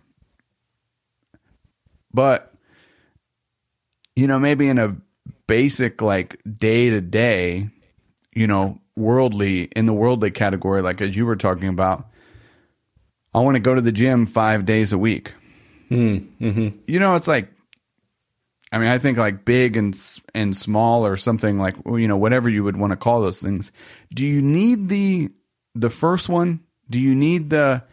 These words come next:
Speaker 1: and maybe you don't need a date by it. You know, I don't need to put, like, an actual date at this point. I want to be able to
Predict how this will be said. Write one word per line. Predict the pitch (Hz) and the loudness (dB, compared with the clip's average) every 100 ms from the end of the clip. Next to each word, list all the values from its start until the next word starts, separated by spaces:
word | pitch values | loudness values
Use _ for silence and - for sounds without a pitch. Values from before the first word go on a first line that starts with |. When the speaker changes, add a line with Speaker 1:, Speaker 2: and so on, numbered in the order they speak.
| _ _ _ _ _ _ _ _ _ _ _ _ _ _ _ _ _ _ - | _ _ _ _ _ _ _ _ _ _ _ _ _ _ _ _ _ _ -4
Speaker 1:
and | 117 | 0
maybe | 135 147 | 2 2
you | 156 | 2
don't | 147 135 | 2 2
need | 139 | 2
a | 117 | 0
date | 98 110 107 - | 0 0 0 -4
by | 85 73 73 | -4 -4 -4
it. | 78 - - | -6 -10 -6
You | 107 | 0
know, | 107 | 2
I | 107 | 2
don't | 123 117 - | 2 0 -2
need | - 117 110 | 0 0 0
to | |
put, | 98 - 120 - | -2 0 0 0
like, | 98 101 | -4 -2
an | 92 95 - | -4 -4 -4
actual | 104 107 - 101 | -4 -4 -2 -2
date | 92 101 107 113 110 - | -2 0 2 2 0 -2
at | 95 95 | -6 -2
this | 139 131 - | -2 -2 -6
point. | - 127 123 117 - | -4 0 2 0 -2
I | 104 113 107 | 0 2 2
want | 107 107 - - | 2 0 -2 -4
to | 107 | -4
be | 98 104 | 0 2
able | 104 101 104 | 2 0 -2
to | 104 95 92 90 | 0 0 0 -2